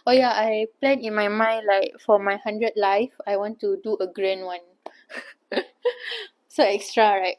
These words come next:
Like, I, I, I'm keeping track so that my hundred live,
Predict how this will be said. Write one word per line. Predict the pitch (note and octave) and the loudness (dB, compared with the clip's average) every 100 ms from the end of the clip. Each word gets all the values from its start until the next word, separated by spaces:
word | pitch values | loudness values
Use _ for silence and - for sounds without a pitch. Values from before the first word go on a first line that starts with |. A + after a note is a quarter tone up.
| - | -10
Like, | A#3+ E3 - _ _ _ - | -6 -6 -6 _ _ _ 0
I, | A#3+ B3 | 2 4
I, | B3+ B3+ _ - - | 2 2 _ -12 -2
I'm | B3 | -2
keeping | C4 C4+ C4+ D4 | -2 -6 -4 -6
track | D4+ C#4+ - | -2 -4 -4
so | - C4+ | -4 -2
that | A3+ G3 | -2 -4
my | G3+ G3+ - | -10 -12 -4
hundred | A#3 A3+ B3 B3+ - | -4 0 0 0 -2
live, | F#3+ G3 G3+ C4 F4 | -6 -2 0 -2 -6